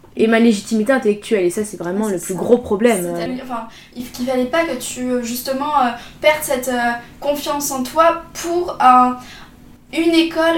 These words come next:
Speaker 2: un projet de recherche, et que ça ne changeait pas du tout tant ta, ta légitimité à prendre la parole.
Speaker 1: Et, et du coup, je me dis, ouais, en fait, toi, tu veux parler de, de théâtre dans ton premier épisode, et, euh,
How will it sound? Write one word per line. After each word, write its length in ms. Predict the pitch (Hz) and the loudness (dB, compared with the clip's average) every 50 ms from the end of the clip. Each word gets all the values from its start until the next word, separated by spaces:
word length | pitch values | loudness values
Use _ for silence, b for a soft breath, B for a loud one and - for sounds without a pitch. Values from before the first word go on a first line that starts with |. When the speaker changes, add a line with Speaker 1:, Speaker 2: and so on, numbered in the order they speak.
| - - | 0 0
Speaker 2:
un 140 | 302 302 302 | -2 -2 -2
projet 320 | 294 - 277 247 254 254 | -2 -2 -2 -2 -2 -2
de 60 | 247 247 | -2 -2
recherche, 480 | 262 254 - 330 339 339 - - - - - | -4 0 0 0 0 0 -2 -6 -6 -4 -4
et 100 | 262 262 | -4 -4
que 220 | 262 262 254 247 | -2 0 0 0
ça 160 | 247 247 254 | 0 0 0
ne 120 | 254 247 254 | 0 0 0
changeait 360 | 254 277 269 254 254 262 254 | 0 -4 -6 -4 -4 -4 -4
pas 240 | - 311 302 254 233 208 | -2 -2 -2 -4 -4 -4
du 160 | 220 262 269 269 | -4 -6 -6 -4
tout 180 | 330 330 330 | -2 -2 -2
tant 240 | 330 320 311 311 311 | 0 0 -2 -2 -2
ta, 320 | - 262 240 233 226 226 220 - - - | -4 -4 -2 -2 -4 -6 -6 -10 -6 -4
ta 220 | 254 240 233 233 | -2 -2 0 0
légitimité 600 | 247 262 262 262 - - 262 254 254 254 320 311 | 0 0 0 -2 -4 -2 0 0 0 0 0 -2
à 100 | 285 - | -2 -2
prendre 360 | - - - - 320 311 311 | -2 -4 -4 -4 -2 -4 -4
la 120 | 277 254 254 | -2 -2 -2
parole. 320 | 247 247 240 - 208 196 190 | 0 -2 0 0 -2 -2 -2
Speaker 1:
Et, 440 | 185 185 180 180 180 180 175 - - - | -2 -2 -2 -2 -2 -4 -4 -6 -6 -10
et 40 | 180 | -10
du 120 | 170 196 | -10 -10
coup, 160 | - - 294 | -6 -6 -4
je 60 | 247 220 | -4 -2
me 40 | 202 | -4
dis, 220 | 180 196 208 226 | -4 -4 -4 0
ouais, 260 | 220 262 294 294 254 233 | 2 4 4 4 2 0
en 60 | 202 | -4
fait, 180 | 196 - 240 233 | 0 0 0 0
toi, 120 | - 294 285 | 0 -2 -2
tu 140 | - 254 | 2 4
veux 100 | 233 220 | 4 4
parler 220 | 226 226 214 220 214 | 4 4 2 2 2
de, 240 | 196 202 196 190 175 | 2 0 0 0 0
de 100 | 185 185 | -2 -4
théâtre 280 | 185 - 208 233 262 | -2 0 0 2 2
dans 80 | 240 208 | 0 -4
ton 80 | 208 180 | -6 -10
premier 320 | 170 - 190 190 180 175 175 | -12 -12 -10 -8 -8 -8 -8
épisode, 540 | 170 - 185 170 180 220 285 311 262 196 175 - _ _ _ _ _ - _ _ _ - _ _ _ _ - - _ _ _ _ - | -8 -8 -6 -4 -2 0 0 0 -2 -4 -6 -10 _ _ _ _ _ -20 _ _ _ -20 _ _ _ _ -20 -20 _ _ _ _ -4
et, 260 | 190 190 190 190 185 | 0 0 2 2 2
euh, 300 | 180 175 175 175 175 | 0 0 0 0 0